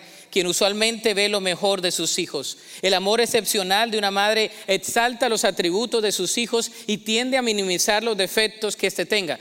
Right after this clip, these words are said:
que eso también es malo. Hay mamás que dicen, "No, mi hijo no hace nada malo, no hace nada malo, no hace nada malo.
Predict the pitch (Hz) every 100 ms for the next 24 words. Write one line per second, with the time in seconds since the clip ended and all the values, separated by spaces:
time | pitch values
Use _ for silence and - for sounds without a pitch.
0 | - - - 120 123 139 180 151 143 143
1 | 139 110 107 _ _ _ _ _ _ _
2 | _ _ _ _ _ _ - 143 160 185
3 | - 202 190 220 262 220 269 247 277 226
4 | 214 269 247 233 208 190 202 226 214 233
5 | 226 226 220 208 208 190 190 180 117